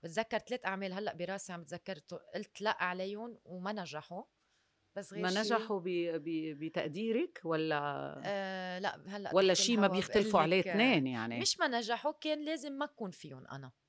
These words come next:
Speaker 1: يعني
Speaker 2: آه، ما لقيتي حالك فيهم؟
Speaker 1: إيه، يعني و-، واتنين منهم،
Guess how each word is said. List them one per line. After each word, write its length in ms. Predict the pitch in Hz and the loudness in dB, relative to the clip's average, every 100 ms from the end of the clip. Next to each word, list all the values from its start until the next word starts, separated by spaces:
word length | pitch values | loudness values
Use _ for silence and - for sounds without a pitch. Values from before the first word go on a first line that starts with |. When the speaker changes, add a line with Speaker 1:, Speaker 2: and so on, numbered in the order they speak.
| _ | _
Speaker 1:
يعني 340 | 175 175 180 | -6 -4 -2
Speaker 2:
آه، 200 | 180 190 | 0 0
ما 120 | 175 208 | 0 0
لقيتي 340 | 240 233 214 | -2 -8 -8
حالك 380 | - 196 170 - | -6 -4 -6 -10
فيهم؟ 360 | - 131 - - | -14 -14 -12 -2
Speaker 1:
إيه، 220 | 247 196 | 0 2
يعني 260 | 185 190 - | -2 -2 -6
و-، 240 | 202 160 | -8 -6
واتنين 360 | 196 - 247 302 | -8 -4 0 0
منهم، 340 | 294 330 359 | 0 0 -2